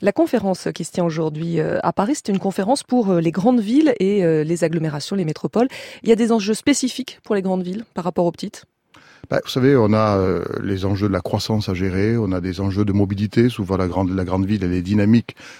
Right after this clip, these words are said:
Speaker 2: La contrepartie négative de la dynamique, c'est, euh, euh, les embouteillages. Donc, nous avons besoin d'être aidés par l'État sur nos politiques de, de mobilité, lorsqu'on développe les transports en commun.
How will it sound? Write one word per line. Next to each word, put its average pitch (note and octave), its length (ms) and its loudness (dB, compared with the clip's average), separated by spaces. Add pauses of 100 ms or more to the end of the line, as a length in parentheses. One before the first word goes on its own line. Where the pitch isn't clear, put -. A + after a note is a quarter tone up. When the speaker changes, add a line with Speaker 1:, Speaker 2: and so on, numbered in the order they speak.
(120)
Speaker 2:
La G2 100 -8
contrepartie G#2 540 -2
négative F#2+ 560 0
de F#2+ 100 -2
la F2+ 120 0
dynamique, G2 600 2 (220)
c'est, B2+ 440 4
euh, F#2+ 220 2 (320)
euh, A#2 240 2
les G#2+ 180 4
embouteillages. A2 540 2
Donc, G#2 140 2
nous F#2+ 160 0
avons F#2+ 220 2
besoin G#2 420 2
d'être G2 260 2
aidés A2 240 4
par F2+ 220 -2
l'État G2 360 0 (280)
sur G3+ 400 4
nos C#3 180 6 (400)
politiques G2+ 600 -2
de, G2 160 0
de G2 160 -2
mobilité, G2+ 720 2
lorsqu'on F#2 280 -2
développe F2 360 -2
les F#2 100 -4
transports G2 400 -4
en E2+ 80 -4
commun. A2+ 400 2